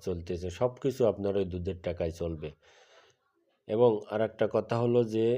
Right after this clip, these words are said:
এই গাভী আপনি যদি প্রথম চান্সে দুই লাখ দিয়ে কি ক্রয় করেন, যখন আপনার খামারে এসে পাঁচ ছয়টা বাছুর হওয়ার পরে বিক্রয় করলে ভালো, যদিও স্বাস্থ্য থাকে, ভালো মানের হয়, তাও আপনি গোশ হিসেবে এক লাখ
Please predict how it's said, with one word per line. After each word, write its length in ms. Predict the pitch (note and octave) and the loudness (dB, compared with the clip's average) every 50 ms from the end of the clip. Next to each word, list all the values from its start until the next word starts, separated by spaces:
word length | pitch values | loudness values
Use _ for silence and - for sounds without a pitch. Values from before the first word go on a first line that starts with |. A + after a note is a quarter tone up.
| - - _ - - - - - - - _ | -2 -6 _ -20 -20 -20 -20 -20 -20 -12 _
এই 160 | - G#2+ A2 A2 G2 | -2 -2 -2 -2 0
গাভী 380 | G#2 G2+ G2 F#2+ A2+ A2 G2+ F#2+ F#2+ - _ _ _ _ _ _ _ _ _ _ _ _ _ _ _ _ | 0 0 0 0 0 -2 -2 -4 -6 -12 _ _ _ _ _ _ _ _ _ _ _ _ _ _ _ _
আপনি 360 | F#2 F#2+ F#2 - G#2+ A2 A2 A2+ G#2 | -6 -6 -6 -4 -2 -2 -2 -2 0
যদি 320 | A2 A2 G#2 G2+ A2 A2+ A#2+ A#2+ A#2+ | 0 -2 -2 0 0 0 0 -2 0
প্রথম 340 | A#2+ A2 G#2 - - A2 A2+ A#2+ | 0 0 0 0 -2 -4 -4 -2
চান্সে 480 | A#2 - A#2 A2+ A2+ A2 A2 - A#2+ A#2 A2+ A2+ A2 G#2 | 0 0 2 2 0 0 -2 0 2 4 4 2 2 0
দুই 200 | G2 A2 G#2+ G#2+ | -2 0 0 2
লাখ 220 | G#2+ G#2 G2+ G2 F#2 F#2+ | 2 2 0 0 -2 -4
দিয়ে 240 | F#2+ F2+ G#2 G2 F#2+ F#2 | -4 0 0 0 0 -2
কি 120 | - - G2 F#2 | -6 -10 -10 -4
ক্রয় 340 | F#2 G#2+ G2+ G2+ G2 F#2+ - - | -2 2 2 4 4 2 2 0
করেন, 220 | F#2+ F2+ F2+ F2+ F2+ | 0 0 0 -2 0
যখন 260 | F2 G2 F2+ - A2 G#2+ | -2 -2 -2 -2 0 0
আপনার 340 | G2+ G2 F#2+ G2+ G2+ G#2 G2+ | 0 0 -2 -2 -2 -2 -2
খামারে 420 | G2+ - - F#2+ G2 G#2 G#2 G#2+ A2 G#2+ | -4 -4 -6 -2 0 0 2 2 2 0
এসে 220 | G#2 G#2+ A2 G#2+ G#2+ G#2 - | 2 0 0 0 0 0 -2
পাঁচ 180 | - F#2+ F#2+ F2+ - | -4 -4 -4 -4 -4
ছয়টা 280 | - G#2 G2+ G2 G#2 G#2 | -4 -4 -2 -2 -2 -2
বাছুর 360 | F#2 G2 F#2+ F2+ F2+ A2+ A2 A2+ | -2 -2 -4 -2 -4 -4 -2 0
হওয়ার 220 | A2 A2 G#2+ G#2+ | 2 2 0 0
পরে 220 | A2 A2+ G#2+ G#2 G2 | 0 0 0 0 0
বিক্রয় 420 | F#2 G#2 G2 F2+ G2 G#2 G2+ G2 | -2 -4 -6 -4 -2 0 0 0
করলে 300 | F#2+ - G#2 G2 G2 G2 F#2 | 0 -2 -2 -2 0 -4 -4
ভালো, 260 | E2 - E2+ F#2 G2+ G#2+ G2+ | -4 -4 -4 -2 -2 -2 0
যদিও 340 | G2 G2+ F#2+ F#2+ G2+ G2+ G2+ | 0 -2 -2 0 -2 -2 -2
স্বাস্থ্য 400 | F#2+ - - F#2+ F#2+ - - - G#2+ F#2+ | -2 -4 -6 -6 -6 -4 -6 -6 -6 -2
থাকে, 320 | - F#2+ F#2 F#2+ G2 F#2+ F#2 F#2+ - - - - - - _ _ _ - | -2 -4 -2 0 -2 -2 -2 -4 -12 -20 -20 -20 -20 -20 _ _ _ -8
ভালো 240 | F2 E2+ F2+ G2+ A2 G#2+ | -4 -2 0 0 0 2
মানের 340 | G#2 G2+ F#2+ G2 G2 F#2+ F#2+ - - | 0 0 0 -2 -4 -4 -6 -12 -6
হয়, 260 | - G2 G2 F#2+ F2+ F2 - - - - _ _ _ _ - | -4 -2 -2 -2 -2 -6 -12 -20 -20 -20 _ _ _ _ 0
তাও 180 | G2 G2 G#2+ A2+ | 2 4 4 4
আপনি 220 | A2+ A2 B2 B2 A#2+ | 2 2 2 0 0
গোশ 260 | G#2+ G2+ G#2+ G#2+ G2+ - | 2 4 2 2 2 0
হিসেবে 300 | A2+ A2 A2 B2+ B2 C3+ C3+ | -4 -4 -2 0 2 4 4
এক 140 | B2 G2+ - A2 G#2 G#2 | 2 2 2 0 2 2
লাখ 180 | G2+ G2+ G2+ | 4 2 2